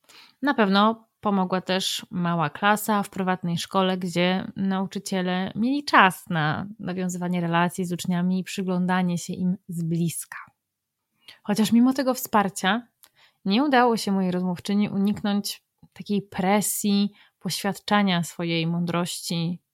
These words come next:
i swojego potencjału wynikami w nauce. Natomiast, jak moja rozmówczyni sama słusznie zauważa, ta presja raczej wychodziła od wewnątrz niż z zewnątrz. No i do dziś uruchamia w niej poczucie, że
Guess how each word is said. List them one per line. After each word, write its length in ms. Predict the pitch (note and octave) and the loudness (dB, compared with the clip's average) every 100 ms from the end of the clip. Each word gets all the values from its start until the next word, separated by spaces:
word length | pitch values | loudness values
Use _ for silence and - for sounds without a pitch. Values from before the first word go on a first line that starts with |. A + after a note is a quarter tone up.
| _ | _
i 40 | |
swojego 320 | - F#3 F3 E3 | -6 -4 -4 -4
potencjału 560 | F3+ F3 E3+ F3+ F#3 | -4 -2 -2 0 0
wynikami 480 | F3+ F3+ F3 F#3+ G3 | 0 -2 -2 0 4
w 60 | G3 | 4
nauce. 600 | G3 D3 D#3 - - D#3+ _ _ _ _ _ - _ | 4 2 -4 -10 -12 -14 _ _ _ _ _ -20 _
Natomiast, 540 | G#3+ A#3 A3+ A3 - - | 0 4 4 4 -2 -8
jak 340 | A3 G#3+ G3+ | -2 -2 0
moja 200 | G#3 G3+ | 0 2
rozmówczyni 840 | G3+ G3 G3 - G#3 G3+ G3 G3 F#3+ | 2 0 -2 -2 2 4 4 2 0
sama 360 | - G#3+ C4 A3 | -2 2 4 4
słusznie 420 | - F3+ - F#3 | 2 -8 -4 -2
zauważa, 640 | F3+ F3+ E3+ E3 F#3 A#3+ C#4 | 0 0 0 0 2 0 0
ta 120 | G3+ | -4
presja 500 | F#3+ B3+ - C#4 C#4 - | -2 -4 -2 0 0 -2
raczej 640 | F3+ A3+ A#3 D#4 D#4 D#4+ _ _ _ _ | -4 -4 -4 -4 -4 -8 _ _ _ _
wychodziła 500 | G3 G3 F#3 G#3+ B3+ | -6 -4 -2 0 2
od 140 | A#3 | 0
wewnątrz 1000 | F#3 E3+ A#3+ A3 E3+ C#3+ - E3 - - _ _ _ - | -2 2 4 4 2 -2 -6 -10 -14 -18 _ _ _ -6
niż 240 | F3 E3+ | -4 -2
z 200 | F3+ - | -4 -6
zewnątrz. 800 | - E3 D#3+ - D3+ - - - _ _ _ _ _ _ _ _ | -4 -4 -4 -10 -10 -12 -16 -18 _ _ _ _ _ _ _ _
No 140 | A#3 | 0
i 60 | D4 | 2
do 100 | C4+ | 2
dziś 320 | A#3+ C#4+ C#4+ | 2 2 2
uruchamia 420 | B3+ A#3 A#3 A#3 | 2 4 4 4
w 60 | G#3 | 4
niej 140 | G#3+ | 2
poczucie, 420 | G#3 G3 G3+ A3 G#3+ | 0 -6 -6 -4 -2
że 400 | F#3+ G3 G3+ | 0 2 0